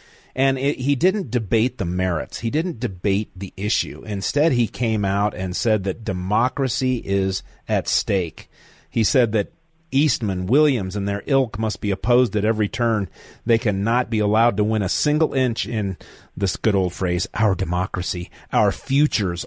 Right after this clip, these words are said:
all depend on it. We pose an existential threat. He just, unbelievable. Um, so these people no longer want to win in the battlefield of ideas.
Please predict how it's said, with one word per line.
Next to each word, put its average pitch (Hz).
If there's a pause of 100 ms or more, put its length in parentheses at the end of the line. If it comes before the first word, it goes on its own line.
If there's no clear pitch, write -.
all 131
depend 120
on 82
it. 71 (360)
We 123
pose 135
an 123
existential 135
threat. 120
He 110
just, 135 (180)
unbelievable. 143 (720)
Um, 104
so 139
these 143
people 185
no 135
longer 135
want 117
to 101
win 98
in 104
the 92
battlefield 107
of 95
ideas. 95